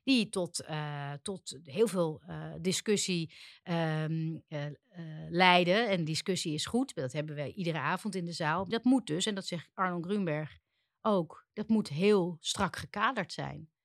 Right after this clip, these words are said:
Wil je ook echt gefocust zijn op datgene wat je wil bespreken? Want anders gaan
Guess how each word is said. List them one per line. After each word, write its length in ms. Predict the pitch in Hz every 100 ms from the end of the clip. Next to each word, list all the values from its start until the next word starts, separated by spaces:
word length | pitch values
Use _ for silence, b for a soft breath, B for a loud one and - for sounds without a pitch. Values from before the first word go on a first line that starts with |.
| _ _
Wil 220 | 196 320
je 160 | 330 269
ook 220 | 247 277
echt 640 | - 185 247 - - - _ _ _
gefocust 800 | - - - 302 392 294 240 -
zijn 440 | - 147 139 196 -
op 300 | 185 208 - _ _
datgene 840 | 190 185 - - - - 165 202
wat 180 | 208 -
je 60 |
wil 140 | 160 156
bespreken? 720 | 175 - 392 415 - 147 135 B B
Want 120 | -
anders 200 | 302 302
gaan 220 | 254 -